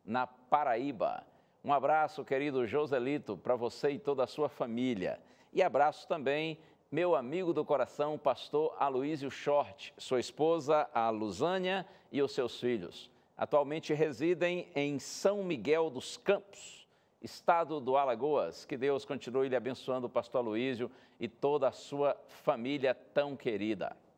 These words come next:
E esses abraços, eles se espalham pelo Brasil e pelo mundo, e onde quer que você esteja agora nos dando a s-, o prazer da sua companhia, da sua audiência, sinta-se abraçado por mim e toda a equipe do Além dos Fatos.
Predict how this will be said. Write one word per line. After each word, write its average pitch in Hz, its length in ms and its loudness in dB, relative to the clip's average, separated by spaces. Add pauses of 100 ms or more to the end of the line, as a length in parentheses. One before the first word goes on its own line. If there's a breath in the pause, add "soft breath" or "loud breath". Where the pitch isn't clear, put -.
(1120 soft breath)
E 160 80 2
esses 180 280 0
abraços, 156 640 2
eles 143 240 0
se 131 100 -8
espalham 131 540 0
pelo 123 200 0
Brasil 113 460 0
e 110 60 -2
pelo 113 240 -2
mundo, 117 340 -2
e 110 80 2
onde 110 240 -2
quer 117 220 0
que - 100 -16
você 104 300 -4
esteja 110 360 -2
agora 110 380 0
nos 101 220 -8
dando 113 360 -2 (280 loud breath)
a 107 80 0
s-, - 360 -12
o 139 40 -2
prazer 135 500 0
da 127 120 2
sua - 280 -4
companhia, 135 540 0
da 120 100 4
sua - 220 -2
audiência, 127 580 -2 (240 loud breath)
sinta-se - 640 -2
abraçado 131 540 2
por 113 260 -2
mim 170 340 -4
e 135 140 -2
toda 165 360 0
a 131 40 2
equipe 147 640 -4
do 120 140 0
Além 117 320 0
dos 107 180 -10
Fatos. - 640 -4